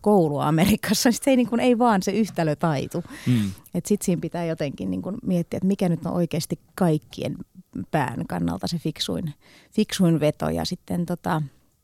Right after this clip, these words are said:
Speaker 1: ja sit mun rupesi aukeamaan tuo Ranskan päässä tää mun levykin. Ää, tuli sieltä diiliä, niin sit jotenkin koettiin, että okei, että Ranska on semmonen maa, missä ainakin kaksi perheenjäsenistä puhuu jo kieltä. Se voi olla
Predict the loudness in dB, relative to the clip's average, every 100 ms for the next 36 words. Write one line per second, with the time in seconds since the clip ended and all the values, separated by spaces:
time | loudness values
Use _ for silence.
0 | _ _ -16 -8 -4 0 2 0 -2 -2
1 | -2 0 0 2 0 0 0 -2 -4 -6
2 | -6 -6 -8 -6 -4 0 2 2 0 0
3 | -2 -2 -4 _ -20 -20 _ -4 -2 -2
4 | -4 -4 -4 -2 0 0 0 -2 2 4
5 | 4 2 0 -2 -6 -2 -2 0 -2 -4
6 | -12 -20 -14 -4 -4 -2 -6 -6 -6 -6
7 | -4 0 2 0 -2 -6 -6 _ _ -10
8 | -2 2 2 0 -2 0 2 2 2 2
9 | 2 2 0 0 -2 -2 0 -2 -2 -2
10 | -4 -4 -4 -2 -2 -2 -2 -2 -2 -4
11 | -6 -8 -6 -2 0 -2 -2 -2 -2 -2
12 | -4 -8 -10 -20 -20 -20 -10 -8 -6 -6
13 | -6